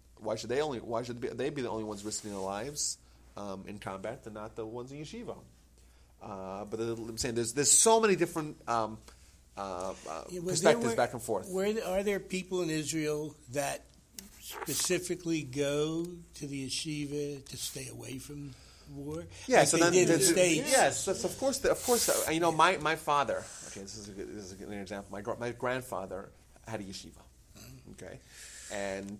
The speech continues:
Speaker 1: my father was also in yeshiva at the age of eighteen, but he wasn't so interested. You know, he, we didn't have the kind of patience to sit and study.
Speaker 2: Right.
Speaker 1: So he, he went to my grandfather and said to him, you know, "Would you mind putting me in your yeshiva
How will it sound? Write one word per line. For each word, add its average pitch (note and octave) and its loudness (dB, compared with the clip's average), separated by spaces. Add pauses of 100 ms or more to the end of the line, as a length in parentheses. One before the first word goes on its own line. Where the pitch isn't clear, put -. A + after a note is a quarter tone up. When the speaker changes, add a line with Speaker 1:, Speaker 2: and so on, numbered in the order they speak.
Speaker 1:
my A2 -2
father F#3+ -2
was E3 -2
also A#3 -2
in F#3 -4
yeshiva C3+ -6
at C#3+ -8
the C3+ -6
age A#2+ -4
of A2+ -4
eighteen, A2 -6
but F#4+ -10
he F4+ 0
wasn't F#4 0
so F3 0
interested. G#2+ -8 (120)
You E4 -14
know, F#4+ -12 (100)
he, F#4 -4
we F#4+ -4
didn't F4+ -8
have A#2+ -6
the G#2 -4
kind - -10
of G2 -14
patience F#2 -14
to A2 -10
sit - -10
and - -20
study. - -14 (260)
Speaker 2:
Right. C#3 -20 (400)
Speaker 1:
So G#2+ -4
he, D3+ -2
he D3+ -2
went D3+ -4
to - -10
my F#3+ -6
grandfather B3 -6
and B2+ -8
said - -8
to - -12
him, B2+ -12 (280)
you A#2+ -10
know, A#2 -6
"Would A#2 -8
you A#2 -4
mind C#3 -2 (600)
putting C3+ -6
me A#2+ -4
in A2+ -6
your A#2 -6
yeshiva B2+ -6